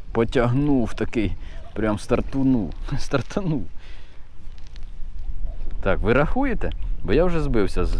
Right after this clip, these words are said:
з лі-, з рахунку. Ну, це, по-моєму, п'ятий чи шостий рибчик. Так. Давай зараз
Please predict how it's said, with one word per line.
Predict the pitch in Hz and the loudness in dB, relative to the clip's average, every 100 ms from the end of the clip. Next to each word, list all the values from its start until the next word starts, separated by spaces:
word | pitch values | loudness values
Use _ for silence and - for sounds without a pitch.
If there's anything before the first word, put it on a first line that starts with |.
| - 85 | 4 2
з | - | 2
лі-, | 90 92 87 87 - - - - - - - | 0 0 0 0 0 0 0 0 0 -2 -4
з | 87 | -2
рахунку. | 98 95 92 85 76 73 73 - - - - - - - - - - - - - - - - - - - - - - - | -2 -2 -4 -4 -4 -8 -8 -6 -6 -6 -6 -8 -10 -10 -10 -12 -12 -14 -14 -14 -14 -12 -12 -12 -12 -14 -14 -14 -14 -10
Ну, | 92 | -8
це, | 101 | -6
по-моєму, | 101 117 113 104 98 | -4 -2 0 -2 -2
п'ятий | 123 - - | -2 -2 0
чи | - | 0
шостий | - 110 - 98 | 0 -2 -2 -2
рибчик. | 85 - 85 - - - - - - - - - - - - - | -2 -4 -8 -8 -10 -10 -10 -6 -6 -6 -10 -12 -12 -12 -12 -6
Так. | 82 - - - - - - - - - - - - - 80 | -6 -6 -14 -18 -16 -14 -14 -18 -20 -18 -20 -20 -20 -18 -8
Давай | 82 85 78 | -2 -2 -2
зараз | 76 82 80 | -4 -6 -6